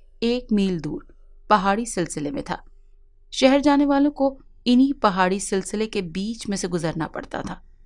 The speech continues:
अभी तक पुख्ता सड़क नहीं बनी थी, कच्चा रास्ता था जिस पर बैलगाड़ियों के जरिए सफर करना पड़ता था। बशीर और शकीला की शादी को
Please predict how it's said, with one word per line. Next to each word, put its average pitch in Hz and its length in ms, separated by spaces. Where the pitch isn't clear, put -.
अभी 254 200
तक 302 240
पुख्ता 262 340
सड़क 226 380
नहीं 175 300
बनी 160 320
थी, - 120
कच्चा 208 320
रास्ता 165 400
था 196 180
जिस 233 140
पर 262 140
बैलगाड़ियों 214 640
के 226 120
जरिए 196 360
सफर 190 320
करना 156 280
पड़ता 156 320
था। - 180
बशीर 196 340
और 208 80
शकीला 185 400
की 190 120
शादी 180 320
को 202 220